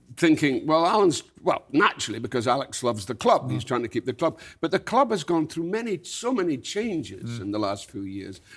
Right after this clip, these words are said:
Speaker 1: Now, playing for Juventus and playing for Real Madrid, and their clubs have been in, in an incredible, they haven't stopped, they're
Speaker 2: Mm.
Speaker 1: just the top of the league.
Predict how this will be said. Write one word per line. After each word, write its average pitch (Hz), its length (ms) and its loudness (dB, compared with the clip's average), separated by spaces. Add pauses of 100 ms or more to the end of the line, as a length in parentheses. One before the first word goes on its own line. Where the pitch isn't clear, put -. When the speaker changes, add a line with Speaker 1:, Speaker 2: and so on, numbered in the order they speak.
(140)
Speaker 1:
Now, 156 220 2
playing 190 400 0
for 151 160 -2
Juventus 117 680 -2
and 110 140 -4
playing 107 280 -2
for 110 100 -4
Real 107 320 0
Madrid, 104 400 -4 (400)
and 135 340 2
their 147 420 2
clubs 127 420 0
have 117 120 -2
been 123 180 2
in, 117 160 2
in 120 220 0
an 120 120 0
incredible, 120 760 0
they 120 140 0
haven't 143 260 -2
stopped, - 460 0
they're 104 100 -2
Speaker 2:
Mm. 113 80 -6
Speaker 1:
just 131 320 -6
the 120 80 0
top - 260 -2
of 110 60 -10
the 123 60 -2
league. - 320 -2